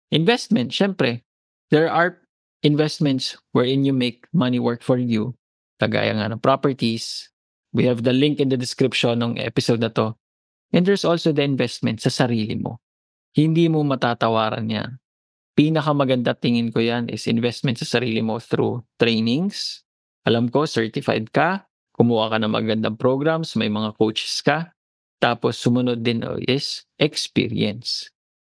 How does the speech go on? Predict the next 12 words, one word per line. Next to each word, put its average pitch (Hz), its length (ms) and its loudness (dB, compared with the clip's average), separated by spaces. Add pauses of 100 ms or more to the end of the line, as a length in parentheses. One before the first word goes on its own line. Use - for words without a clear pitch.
Kasi 110 480 0
yun 151 280 0
ang 135 160 -2
pinaka 120 680 -2 (160)
best 147 400 -2
investment 117 640 0
na 120 120 2
makukuha 113 480 0
mo, 117 160 -8
experiences 113 1040 -2
mo. - 240 -6 (600)
Mark, 160 360 0